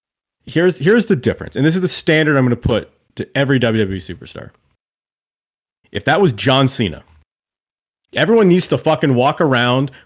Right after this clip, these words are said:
with a wristband or a hat or a t-shirt or whatever that says W W J C D. What would John Cena do?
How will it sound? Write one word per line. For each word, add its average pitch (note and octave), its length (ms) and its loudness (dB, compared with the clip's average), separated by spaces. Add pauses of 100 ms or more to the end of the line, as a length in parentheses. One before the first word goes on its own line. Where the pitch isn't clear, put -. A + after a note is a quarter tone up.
with - 120 -4
a G2+ 60 -4
wristband D#3 880 0
or G2 100 0
a E2 80 -2
hat D#3+ 380 0
or A#2+ 100 -2
a A2 60 0
t-shirt D#3+ 500 -2
or B2 60 0
whatever A#2+ 640 2 (240)
that C3 160 0
says A#2+ 320 0
W D#3 420 0
W D3 460 0
J C3 340 0
C B2 320 -2
D. G2+ 320 -6 (1300)
What A#2 380 -2
would D#3+ 180 2
John C3+ 280 2
Cena A#2 300 0
do? D#2+ 200 -10